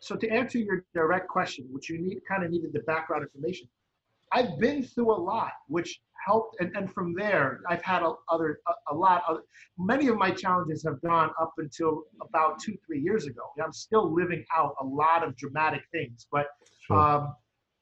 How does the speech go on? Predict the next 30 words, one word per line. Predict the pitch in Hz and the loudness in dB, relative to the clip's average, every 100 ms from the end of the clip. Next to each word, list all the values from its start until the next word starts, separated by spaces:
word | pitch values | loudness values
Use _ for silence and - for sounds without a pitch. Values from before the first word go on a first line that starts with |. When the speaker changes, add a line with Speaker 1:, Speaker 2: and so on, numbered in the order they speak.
| _ _ _ | _ _ _
Speaker 1:
it | 240 | 2
has | 254 160 | 2 4
given | 220 233 233 | 2 2 2
me, | 226 | -2
not | 190 233 | 0 2
having | 220 220 208 | 2 0 -2
an | 170 | -2
immediate | 147 165 147 123 - | -2 -2 -2 -4 -6
family | 170 156 117 110 _ - | -2 -2 -4 -12 _ -10
has | 151 - | -10 -4
given | 185 196 | -4 -2
me | 180 180 170 143 | -2 0 -2 -2
the | 120 139 | -6 -4
drive. | 156 165 131 - - 202 | 0 2 2 -2 -4 0
Every | 247 311 - - | 2 2 0 2
person, | 220 214 180 156 | 2 2 -2 -2
when | 165 190 | -2 -2
you | |
belong | 196 185 180 180 - | -2 2 4 2 0
to | 156 | -4
a | - 165 | -4 -4
family, | 160 139 120 113 _ _ _ _ _ _ _ - - | -4 -4 -6 -8 _ _ _ _ _ _ _ -16 -2
you, | 185 262 254 240 240 - 160 | 2 2 2 -2 -6 -12 0
you | 233 | 0
give | 165 220 202 170 - _ _ | 2 2 4 2 -2 _ _
certain, | - - 220 190 | -14 -6 -4 0
like, | 170 | 0
you | 175 | -2
get | 147 190 - | 0 0 0
something | - 220 226 | -2 -2 -2